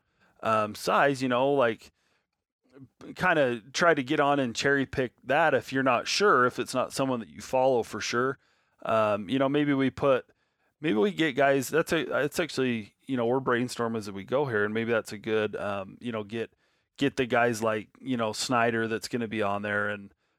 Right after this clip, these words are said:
um, you know, Tony Treach and all of us to just give our, kind of our generic stats. You know, I'm, I'm six four,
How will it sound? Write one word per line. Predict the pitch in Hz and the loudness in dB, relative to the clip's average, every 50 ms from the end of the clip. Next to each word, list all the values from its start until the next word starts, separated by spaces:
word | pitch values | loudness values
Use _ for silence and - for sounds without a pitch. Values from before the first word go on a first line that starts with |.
| _ _ | _ _
um, | - - 101 98 95 95 92 92 92 - - | -8 -4 -4 -4 -4 -4 -6 -10 -14 -20 -18
you | - 120 120 110 | -10 -10 -8 -6
know, | 104 98 98 98 98 - | -6 -6 -8 -8 -10 -8
Tony | - 135 131 123 123 113 | -6 -4 -2 -2 -4 -4
Treach | - - - 120 117 113 113 110 - - | -6 -6 -6 -4 -4 -4 -6 -6 -6 -6
and | 113 107 | -2 0
all | 104 107 120 120 | 0 2 2 0
of | 113 110 | 0 -2
us | 107 101 - - | -4 -4 -6 -8
to | - 117 | -10 -10
just | 104 110 104 - - | -8 -8 -10 -8 -2
give | - 123 120 110 | -2 0 0 2
our, | 104 101 101 95 | 0 0 0 -2
kind | - - 147 156 147 | 0 -2 0 0 2
of | 123 120 | 0 0
our | 113 110 113 | 0 0 -2
generic | 107 107 117 113 117 120 120 120 110 - - | -4 -4 -4 -2 0 2 2 0 0 -4 -6
stats. | - - - 107 98 107 113 104 - - - | -12 -6 -2 0 0 2 0 -2 -4 -6 -8
You | 120 | -6
know, | 110 107 107 | -4 -2 -2
I'm, | 110 110 113 110 - _ _ _ _ _ _ _ _ | -4 -4 -6 -12 -16 _ _ _ _ _ _ _ _
I'm | - 117 113 104 | -4 -4 -4 -4
six | - - - 139 117 - - | -6 -4 -4 -4 -4 -4 -6
four, | - 123 123 120 120 120 117 113 113 104 | -2 0 2 2 4 2 2 2 0 -2